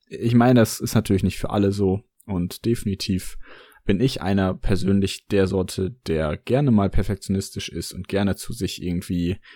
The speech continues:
ein bisschen zu hart ist. Und deswegen sprach mich eben dieses Zitat auch so an oder diese Überlegung. Und ich habe mir dann kurz Gedanken gemacht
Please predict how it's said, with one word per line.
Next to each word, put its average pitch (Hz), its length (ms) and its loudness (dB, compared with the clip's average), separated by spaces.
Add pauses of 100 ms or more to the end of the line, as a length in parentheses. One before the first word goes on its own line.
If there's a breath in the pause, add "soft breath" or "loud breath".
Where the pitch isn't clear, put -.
(360 loud breath)
ein 104 120 0
bisschen 139 320 0
zu 113 240 -2
hart 107 240 2
ist. 110 240 -8 (340)
Und 98 160 -4
deswegen 92 640 0
sprach - 440 0
mich 95 200 -2
eben 92 320 0
dieses 95 400 -8
Zitat 92 600 -4 (140)
auch - 160 0
so - 140 -8
an 127 300 2 (560 loud breath)
oder 92 340 2 (440)
diese 92 200 -2
Überlegung. 92 720 2 (260)
Und 98 440 -2 (300)
ich 123 200 -2
habe 113 140 2
mir 104 100 4
dann 101 320 0
kurz - 300 -4
Gedanken 107 280 0
gemacht 101 400 -2